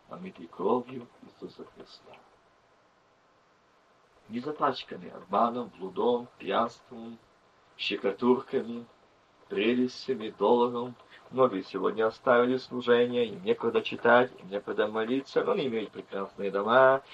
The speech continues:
они покупали новые обстановки, они своим сыновьям, дочерям покупают машины. Ну, это нас Бог благословил. Какой? Стоит вопрос, какой?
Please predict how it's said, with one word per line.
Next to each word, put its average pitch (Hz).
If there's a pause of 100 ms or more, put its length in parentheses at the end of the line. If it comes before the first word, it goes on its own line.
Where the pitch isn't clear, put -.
(160)
они -
покупали 98
новые 104
обстановки, 127
они -
своим 110
сыновьям, 110
дочерям 113
покупают 117
машины. 156 (540)
Ну, 147
это 123
нас 120
Бог 117
благословил. 101 (1800)
Какой? - (1120)
Стоит 120
вопрос, 123
какой? 170